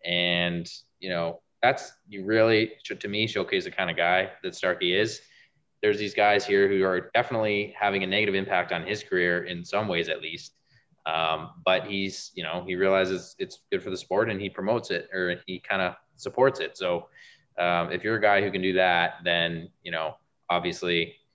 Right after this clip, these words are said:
in my mind, he's, he's gonna come back from this and be strong again. And he already served his thirteen month suspension, and, um, he's gonna be back and kicking butt.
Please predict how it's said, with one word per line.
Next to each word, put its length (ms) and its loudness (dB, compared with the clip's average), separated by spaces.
in 80 -10
my 160 0
mind, 400 -2
he's, 340 -10
he's 240 -12
gonna 220 -2
come 140 -6
back 240 0
from 100 -10
this 220 -4
and 80 -8
be 80 -10
strong 340 -4
again. 320 0
And 80 -2
he 80 0
already 200 2
served 340 0
his 160 -8
thirteen 340 -4
month 220 0
suspension, 680 -2
and, 560 0
um, 560 2
he's 160 -10
gonna 180 -4
be 400 -2
back 260 2
and 140 -6
kicking 260 -4
butt. 320 4